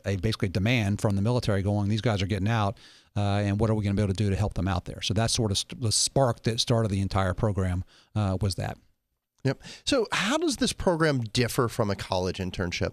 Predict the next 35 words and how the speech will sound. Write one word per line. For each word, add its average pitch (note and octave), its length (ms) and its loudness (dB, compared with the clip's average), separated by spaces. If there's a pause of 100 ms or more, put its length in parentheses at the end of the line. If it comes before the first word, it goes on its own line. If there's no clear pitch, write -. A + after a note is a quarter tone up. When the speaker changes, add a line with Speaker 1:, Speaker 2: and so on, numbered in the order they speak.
Speaker 2:
You B2+ 120 0
know, A#2 100 2
Speaker 1:
Mm-hmm. C3+ 200 2
Speaker 2:
a, E3+ 40 6
a - 20 4
lot G#3+ 180 4
of F#3+ 80 2
our E3 280 4
employers C3+ 540 4
are B2 100 4
used A#2+ 360 0
to C#3 80 2
those, D3 500 2
Speaker 1:
Mm-hmm. C3 120 0 (280)
Speaker 2:
uh, C3 440 4
and F3+ 140 0
some C4+ 140 2
of A#3 80 2
them G#3+ 100 0
go, G3+ 160 4
"Well, G3+ 260 2 (300)
gosh, E3+ 240 -2
I've D3 80 0
gotta D3 160 0
take D#3+ 240 0
this D3 140 0
person D#3 260 0
that's C3 180 0
wet C3+ 220 2
behind C3+ 300 2
the B2+ 80 2
ears, B2+ 320 2
bring F#3+ 200 2
'em D#3+ 80 2
in. D3 380 2